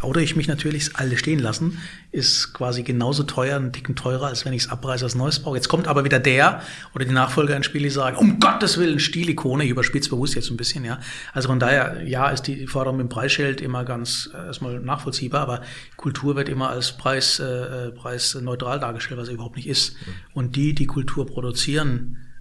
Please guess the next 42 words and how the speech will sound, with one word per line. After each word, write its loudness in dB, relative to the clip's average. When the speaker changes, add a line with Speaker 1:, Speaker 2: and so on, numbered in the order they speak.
Speaker 1:
ähm, -4
die -6
tun -2
sich -4
keinen 0
Gefallen, 2
indem 0
sie 0
das -2
als -4
Nordturm 0
darstellen, 4
sondern 2
sie -2
sollten -2
halt 0
schon -2
einen -4
Euro -4
Quadratmeter -4
oder -6
sonst -4
irgendwas -2
machen, 0
ja. 6
Beim 4
Banksy 2
schauen 0
wir -2
alle, -2
„Wow, -2
acht 0
Millionen 2
für 0
ein -2
Bild, -2
was -2
sich 0
irgendwie 2
selbst 0
zerlegt“, 0
ja. 2